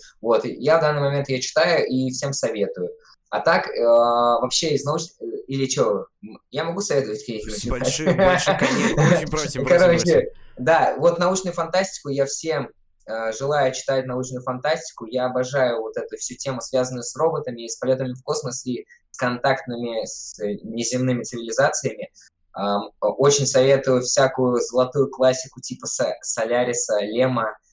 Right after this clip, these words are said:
Speaker 1: там, «Непобедимый» Лема, а, там, короче, «Стругацкий», вот этот весь цикл «Полдень двадцать первого века», это просто вообще супер штука. Особенно у Стругацких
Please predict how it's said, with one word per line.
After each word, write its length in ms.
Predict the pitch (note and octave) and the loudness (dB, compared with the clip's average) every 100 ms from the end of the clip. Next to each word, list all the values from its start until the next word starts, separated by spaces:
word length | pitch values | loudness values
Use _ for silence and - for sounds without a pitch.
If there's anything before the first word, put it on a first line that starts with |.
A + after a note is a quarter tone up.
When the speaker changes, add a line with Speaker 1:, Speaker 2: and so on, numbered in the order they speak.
| _ _ F#2 | _ _ -10
Speaker 1:
там, 340 | F2+ F#2 G2 | -8 -8 -8
«Непобедимый» 720 | A2+ - G#2+ A2+ B2+ C#3+ C3 | -8 -8 -8 -6 -2 0 2
Лема, 480 | B2+ B2 A#2 A2 G#2+ - _ _ - | 4 2 2 0 -2 -8 _ _ -10
а, 440 | G2+ G2 G2 F#2+ - | -4 -2 -2 -2 -4
там, 200 | F#2+ F#2 | -8 -8
короче, 420 | - G2+ G2 - | -6 -2 -2 -2
«Стругацкий», 880 | - - A#2+ - B2 C3+ - - A#2+ | -2 -4 -4 2 4 4 0 -4 -4
вот 180 | A2+ A2 | -2 -2
этот 300 | A#2 A2 G#2+ | -4 -6 -6
весь 180 | A2+ G#2+ - | -8 -8 -8
цикл 380 | A#2+ - A2 A2 - | -10 -6 -2 -2 -2
«Полдень 420 | A2+ A#2 A2+ A2 | -4 -2 -4 -10
двадцать 380 | G#2 A#2 - - | 0 0 0 -4
первого 340 | A#2 A2+ A2+ A2+ | -2 0 2 0
века», 400 | A2+ A#2 - A2+ | 0 -4 -2 0
это 300 | A2 A2+ G#2+ | 0 -2 -10
просто 420 | A#2 A#2 A#2+ - G#2 | -4 -2 -2 -6 -6
вообще 520 | G#2 - - A#2 A#2 | -4 -4 -4 -2 -2
супер 800 | - - - - A#2+ A#2+ - - | -2 -6 -8 -6 -4 -4 -4 -6
штука. 400 | - - C#3+ - | -6 -6 -4 -4
Особенно 560 | - - C#3 A#2 G2 - _ _ | -4 0 2 2 -2 -6 _ _
у 60 | - | -14
Стругацких 640 | - A2 B2 D3 - | -8 0 2 2 -2